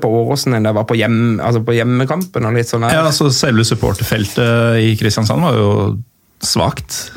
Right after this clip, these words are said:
Speaker 1: Ja.
Speaker 2: mens bortefølget på Åråsen var, eh, av de bedre
Speaker 1: Ja,
Speaker 2: denne
Speaker 1: da er,
Speaker 2: sesongen.
Speaker 1: jo, svagt, det er vel bare at det ikke ser ut som det er så mange. Jeg synes jo de bidrar noe voldsomt. Eh,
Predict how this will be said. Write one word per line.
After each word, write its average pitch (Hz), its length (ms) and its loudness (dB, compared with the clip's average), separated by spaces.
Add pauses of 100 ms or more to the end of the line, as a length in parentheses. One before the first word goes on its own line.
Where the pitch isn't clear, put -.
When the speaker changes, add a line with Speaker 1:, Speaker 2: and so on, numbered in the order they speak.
(160)
Speaker 1:
Ja. 135 200 2 (100)
Speaker 2:
mens 117 300 0
bortefølget 107 720 0
på 110 100 0
Åråsen 151 320 0
var, 95 240 2
eh, 98 560 0
av 101 100 -2
de 107 60 0
bedre 101 380 -2 (100)
Speaker 1:
Ja, 127 140 0
Speaker 2:
denne 120 80 2
Speaker 1:
da 117 80 0
er, - 20 2
Speaker 2:
sesongen. 120 400 0
Speaker 1:
jo, 127 300 0 (260)
svagt, 131 560 -2
det 120 80 0
er 123 80 0
vel 120 80 0
bare 113 160 -2
at - 80 -2
det 104 140 0 (180)
ikke 113 160 -2
ser 117 240 -2
ut 113 80 0
som 120 160 0
det 110 80 -2
er 120 80 0
så - 20 2
mange. 104 220 0
Jeg 113 160 0
synes 113 240 -2
jo 113 80 -2
de 107 160 0
bidrar 104 340 -2
noe 104 140 0
voldsomt. 104 760 -4
Eh, 113 380 0